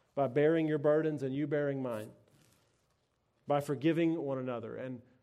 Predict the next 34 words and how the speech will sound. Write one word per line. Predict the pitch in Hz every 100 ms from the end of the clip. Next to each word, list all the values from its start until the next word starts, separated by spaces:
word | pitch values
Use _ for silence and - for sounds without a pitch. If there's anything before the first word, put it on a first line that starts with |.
| _
confessing | - 135 - 165 - 135 123
and | 123 113 _
showing | - 165 151
hospitality | 143 143 - 139 160 147 143 127 123
and | 113
praying | - 156 156 135 117
for | 123
one | 123
another. | 120 113 110
Those | 160 190 160
are |
the | 165
ways | 143 151 151 156 143
that | 143 131
love | 131 139 147 147
for | 143
one | 139 131
another | 131 127
gets | 120
applied | 123 - 123 117 113 110 104 _ _ _ _ -
in |
a | 123
community, | - 123 120 117 113 - - _ _ _ _ -
in | 120
a |
church. | 107 - 117 - - - _ _ _ _ _ _ _ _ _ -
And | 147
I | 151
believe | 156 160 156 143 123 - - _ _ _ _ _ _ _ _ _ _ _ _ _ _ _ _ _ -
as | 143 139
we | 143
live | 147 165 170 156
with | 151 147
this | 165 143 -